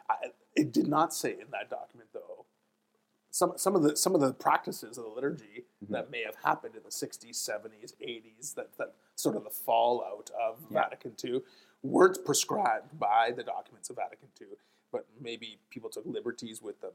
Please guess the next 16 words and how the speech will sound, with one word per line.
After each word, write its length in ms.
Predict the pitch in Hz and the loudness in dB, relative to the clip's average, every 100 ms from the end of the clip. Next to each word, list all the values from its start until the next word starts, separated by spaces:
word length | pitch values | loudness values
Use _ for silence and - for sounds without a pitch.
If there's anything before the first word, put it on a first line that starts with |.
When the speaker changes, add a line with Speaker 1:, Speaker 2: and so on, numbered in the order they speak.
| 104 | -12
Speaker 1:
afterwards, 720 | 104 104 - - 98 92 95 - | -6 -6 -6 -12 -12 -10 -12 -4
right? 160 | 113 123 | -2 0
Like, 120 | 143 | 0
even 200 | 196 185 | 4 4
actually 260 | 123 - | 4 0
the, 240 | 131 120 104 - _ - | -6 -8 -10 -12 _ -12
uh, 40 | 120 113 | -10 -10
is, 80 | 127 - | -10 -6
is 120 | 185 | -4
this 120 | 143 | -4
correct 260 | - 135 - | -2 -4 -2
to 60 | |
say 160 | 123 131 | -4 -2
that 160 | 131 113 | -2 -2
the, 180 | 104 104 _ - _ _ - 110 107 | -10 -10 _ -20 _ _ -20 -20 _
the, 240 | 107 104 | -12 -12